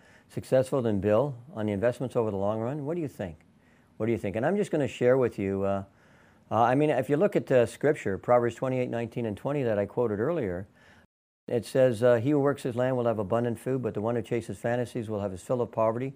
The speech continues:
A faithful man will be richly blessed, but one eager to ri-, get rich will not go unpunished." The odds are, and I can say from experience, I've been in public accounting since nineteen seventy-seven. I,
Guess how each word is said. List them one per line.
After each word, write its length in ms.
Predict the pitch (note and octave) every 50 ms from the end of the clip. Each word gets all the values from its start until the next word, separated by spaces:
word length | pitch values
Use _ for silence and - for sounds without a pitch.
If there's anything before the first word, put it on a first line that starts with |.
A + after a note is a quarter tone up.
| - -
A 80 | - -
faithful 400 | - - F3 G3 F#3 - E3+ C#3
man 240 | B2+ B2 A#2+ A#2 A#2
will 100 | A2 G#2
be 140 | F#2+ G#2 G2
richly 320 | G#2 B2+ - - - A2+
blessed, 340 | G2 G#2 A2+ A#2 A#2+ A#2 -
but 120 | B2 G#2+
one 160 | A2 G#2+ G#2
eager 200 | G#2 A2+ A2 A2
to 120 | G#2 G#2+ G#2
ri-, 240 | G2 G#2+ A2+ A2 C#3 C3+ - -
get 160 | A#2+ A2+ G#2+
rich 260 | G2 A2 A2+ A2+ -
will 60 | A2+ G2
not 160 | G2+ G2+ G2
go 120 | - A2
unpunished." 480 | G#2 G2 F2+ - A2 A2 A#2+ B2+ - - _ _ _ - - - - - - _ _ _ _ _ _ _ _ _ _ _ _ _ _ _ _ - - -
The 240 | - G#2+ G#2 B2+ C#3
odds 260 | D3+ F3+ F#3+ D3+ -
are, 100 | D3+ C#3
and 100 | B2+ B2
I 80 | C3+ C#3
can 120 | C#3+ C3+
say 200 | - - C#3+ C#3
from 200 | C3 - D3+ D3
experience, 640 | D3 C#3+ - - - A2 G2+ G2 G#2 G#2+ - - -
I've 140 | - G#2+ G#2+
been 140 | B2 A#2+
in 100 | A#2+ A2
public 260 | G2 A#2+ A#2 A2+ A#2+ A#2
accounting 420 | A#2 - - A2+ A2 A#2 A#2+ A#2
since 180 | - G#2+ F#2 -
nineteen 280 | G#2+ G#2 G2+ A#2 A2
seventy-seven. 600 | - - A2+ A2 A#2 A2 G2+ - A2 G#2+ A#2 A#2+ A2
I, 140 | G2+ G2